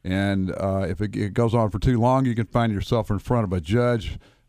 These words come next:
and have people testifying that you're not competent, and it's just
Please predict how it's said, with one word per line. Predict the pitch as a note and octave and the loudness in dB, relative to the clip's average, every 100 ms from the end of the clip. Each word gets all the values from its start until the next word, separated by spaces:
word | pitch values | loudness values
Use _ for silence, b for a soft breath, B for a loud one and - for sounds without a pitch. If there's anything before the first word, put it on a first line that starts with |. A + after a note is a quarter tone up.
| - | -4
and | G2 G2 F#2+ | -2 -2 -2
have | G2+ G#2+ - | -2 -2 -2
people | - A#2+ G#2 | -2 0 -4
testifying | - A2+ - G#2+ G#2+ G2+ G2+ | 0 -2 -2 -2 0 0 0
that | F#2+ - | -2 -2
you're | G2 | -2
not | F#2+ F#2 | -2 -2
competent, | - C3 C3 A#2+ A#2 A2 | -2 0 2 0 0 0
and | G2 F2+ | 0 -2
it's | - | -6
just | - B2 - | -6 -6 -6